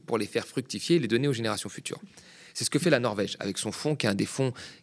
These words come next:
qui est, qui est un des fonds souverains les plus élevés. C'est ce que fait aussi le Qatar, qui a un fonds souverain, c'est ce que fait l'Arabie Saoudite, quoi, qui a un fonds souverain. Alors, ça, c'est des pays qui produisent énormément de barils de pétrole, c'est des pays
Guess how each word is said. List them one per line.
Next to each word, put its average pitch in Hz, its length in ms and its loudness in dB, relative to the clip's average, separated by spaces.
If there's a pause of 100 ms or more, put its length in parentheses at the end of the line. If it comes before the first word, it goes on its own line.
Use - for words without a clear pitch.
qui 98 100 0
est, 95 120 0
qui - 120 -4
est 104 40 2
un 101 40 0
des 104 80 0
fonds 123 140 -4
souverains 120 280 0
les 120 80 2
plus 113 160 0
élevés. 104 140 2
C'est 123 100 -2
ce - 40 0
que - 80 6
fait - 140 2
aussi 170 160 4
le 113 80 4
Qatar, 147 420 -2
qui - 100 -8
a 101 40 -6
un - 20 -6
fonds 117 140 -12
souverain, 110 340 -8
c'est - 120 -8
ce - 40 -8
que - 80 -8
fait - 140 0
l'Arabie 101 260 0
Saoudite, - 400 -4
quoi, - 160 -6 (400)
qui - 80 0
a 101 60 6
un - 20 2
fonds 110 140 -2
souverain. - 300 0 (420)
Alors, 113 300 4
ça, 170 180 4
c'est 147 120 2
des 120 100 0
pays 156 200 2
qui - 140 -6
produisent 131 320 -4
énormément 117 380 0
de 113 40 -4
barils 92 240 -4
de - 60 -8
pétrole, 151 480 -2 (240)
c'est - 140 0
des 113 100 4
pays 107 340 0